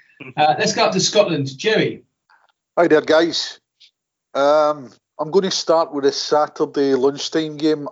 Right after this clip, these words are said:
Speaker 2: in, in Perth, um, between Saint Johnstone and Rangers at McDiarmid Park. Um, Rangers have obviously got several players coming back from the international break.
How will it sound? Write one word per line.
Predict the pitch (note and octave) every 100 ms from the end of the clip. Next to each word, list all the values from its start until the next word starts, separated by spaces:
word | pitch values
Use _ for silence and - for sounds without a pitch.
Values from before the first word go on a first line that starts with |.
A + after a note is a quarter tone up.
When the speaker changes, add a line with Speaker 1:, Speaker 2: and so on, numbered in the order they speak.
| -
Speaker 2:
in, | C3 C3+ B2+
in | C#3+ C#3
Perth, | C3+ C#3 C#3 D3 - -
um, | C3+ C3 C3
between | B2 B2+ C3+
Saint | A#2+ B2+
Johnstone | A#2 C3 C3 A#2+ C3+ A#2+ _ _ _ _ _ -
and | B2+ B2+
Rangers | A2+ B2+ C3+ C#3 A#2+
at | B2
McDiarmid | A#2+ A2 B2+ C3 C3 B2
Park. | - C3 C#3+ - - - _ _ _ _
Um, | A#2+ B2 B2 B2 A#2+ A2+
Rangers | A2+ C#3+ C#3 B2+ A2
have | A2+
obviously | A#2+ A#2 - A#2
got | - - _
several | - B2+ A#2 A#2+
players | B2 A#2+ -
coming | B2 G#2+
back | G#2+ A#2 -
from | - A#2+ A#2
the | A#2
international | A#2 A#2+ A#2 A#2+ - B2+
break. | B2+ B2+